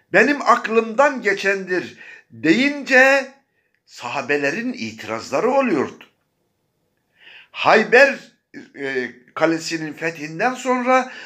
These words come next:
mal paylaşımına girildi. Yani savaşa giren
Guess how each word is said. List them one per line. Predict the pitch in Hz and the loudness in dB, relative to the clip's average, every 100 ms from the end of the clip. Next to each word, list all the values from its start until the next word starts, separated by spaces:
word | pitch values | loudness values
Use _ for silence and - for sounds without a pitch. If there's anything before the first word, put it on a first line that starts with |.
| - | -18
mal | - 123 135 196 285 262 - | -10 -10 2 4 4 2 -4
paylaşımına | 156 180 170 160 160 160 208 | 2 2 2 -2 -4 -8 -6
girildi. | 254 - 196 196 - _ _ _ _ _ _ _ _ - - - | -8 -8 -14 -14 -16 _ _ _ _ _ _ _ _ -20 -20 2
Yani | 180 247 240 156 | 6 6 4 -2
savaşa | - 170 190 190 220 | -6 -2 -2 -2 -4
giren | 208 139 160 180 147 - | -6 -4 0 0 -2 -14